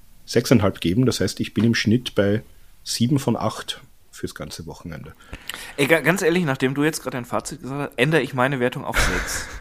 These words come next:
Speaker 2: Also, also, nee, nee, nee, weil du hast einen, einen guten Punkt gebracht. Und ich hatte mich auch noch so ein bisschen, äh, äh, im Hinterkopf über diese scheiß viel Werbung da aufgeregt. Aber, ähm, du hast da einen guten Punkt gemacht, auch mit der Matchqualität. Äh,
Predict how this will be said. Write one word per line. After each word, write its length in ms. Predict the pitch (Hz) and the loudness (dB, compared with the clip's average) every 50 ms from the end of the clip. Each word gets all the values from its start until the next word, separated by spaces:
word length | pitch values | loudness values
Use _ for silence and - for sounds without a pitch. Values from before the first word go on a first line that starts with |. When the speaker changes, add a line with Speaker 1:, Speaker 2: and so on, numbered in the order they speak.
| - - - - - - - 127 - - | -14 -8 -6 -6 -4 -4 -4 -6 0 2
Speaker 2:
Also, 200 | 196 - 151 180 | 2 4 6 6
also, 160 | 156 165 165 - | 6 6 6 6
nee, 140 | 175 208 220 | 4 6 8
nee, 120 | 202 196 170 | 8 8 8
nee, 160 | 233 233 214 165 | 8 6 4 4
weil 420 | 185 175 160 156 156 156 170 165 | 4 4 6 6 6 6 6 8
du 100 | 151 156 | 8 8
hast 200 | 156 175 - - | 8 6 6 0
einen, 180 | 165 151 139 - | -4 -6 -8 -8
einen 300 | - 131 139 139 160 143 | -8 -8 -8 -6 -6 -6
guten 220 | 151 156 - 131 135 | -6 -6 -8 -6 -2
Punkt 240 | - 143 151 160 - | -2 -2 -2 0 -2
gebracht. 480 | 139 104 95 101 107 123 - - - - - - - - - - - - | -4 -4 0 2 2 2 2 0 -4 -20 -20 -20 -18 -18 -18 -20 -18 -2
Und 320 | - 120 123 131 135 - - - - - - - - - | 2 2 4 4 2 -4 -8 -14 -20 -20 -20 -16 -8 -2
ich 120 | 117 120 | 2 2
hatte 120 | 180 202 190 | 4 4 4
mich 160 | 185 175 175 | 4 6 6
auch 60 | 175 | 6
noch 100 | 175 165 | 6 4
so 120 | 151 170 | 4 2
ein 80 | 156 139 | 0 0
bisschen, 460 | 165 - - 160 147 143 143 135 107 | 0 0 2 2 2 2 0 -2 -2
äh, 260 | 80 127 123 117 117 | -2 0 0 0 -2
äh, 420 | 107 - - 120 120 113 - 92 107 | -2 -4 -4 -4 -4 -4 -4 -6 -8
im 120 | - 110 | -6 -6
Hinterkopf 400 | 120 127 139 139 120 - 117 - - | -6 -6 -6 -2 0 0 0 0 -2
über 140 | 110 120 | -2 -2
diese 380 | 117 113 110 113 113 101 76 78 - | -2 0 0 0 0 0 -2 -6 -10
scheiß 360 | - - - - 139 147 - - | -8 -6 -4 -2 -2 -2 -2 -4
viel 220 | - 139 127 107 | -2 -2 0 4
Werbung 340 | 107 127 143 160 160 131 113 | 4 6 6 6 4 2 0
da 140 | 98 92 82 | 0 0 0
aufgeregt. 680 | 58 90 - - - 110 90 98 101 135 - - _ _ - - - - - - - - _ | 0 -2 -4 -6 -8 -10 -6 -4 -4 -4 -4 -8 _ _ -20 -20 -20 -20 -20 -20 -20 -12 _
Aber, 520 | - 120 117 117 117 117 120 120 117 - | 0 0 2 4 4 4 4 4 4 2
ähm, 340 | 98 113 113 117 113 113 110 - _ _ _ _ _ - - _ | 0 -2 -4 -4 -6 -10 -12 -14 _ _ _ _ _ -20 -8 _
du 80 | - 135 | 2 4
hast 140 | - - | 4 6
da 40 | 196 | 4
einen 220 | 180 160 160 160 - | 4 2 0 -4 -6
guten 240 | - 180 185 185 | -8 -10 -10 -6
Punkt 180 | 147 - 170 180 | -4 -4 -4 -4
gemacht, 240 | - 139 131 - - | -2 -2 -2 -2 -2
auch 160 | - 120 - | -2 -2 -2
mit 120 | 131 123 123 | -2 0 0
der 80 | 120 | 0
Matchqualität. 800 | 117 127 127 - - - - 110 101 98 98 - 98 98 - - | 0 0 -2 -6 -6 -4 -4 -4 -4 -4 -4 -4 -2 -4 -2 -4
Äh, 320 | - 87 104 104 104 107 | -4 -4 -2 -2 -4 -4